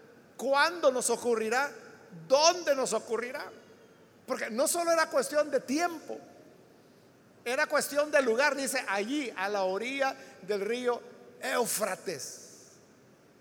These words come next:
Dios sabe cada uno de nuestros detalles. Pablo, predicando allá en Atenas,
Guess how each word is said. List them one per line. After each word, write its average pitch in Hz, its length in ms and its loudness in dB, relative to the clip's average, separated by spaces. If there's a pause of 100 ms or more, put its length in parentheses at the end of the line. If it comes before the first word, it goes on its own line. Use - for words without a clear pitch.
(1300)
Dios 226 300 -4
sabe 262 520 -2 (1700)
cada 233 280 2
uno 247 200 2
de 233 120 0
nuestros 214 280 -4
detalles. 226 560 -2 (560)
Pablo, 269 520 2
predicando 254 600 0
allá 240 480 4 (1000)
en 214 180 -2
Atenas, 247 760 2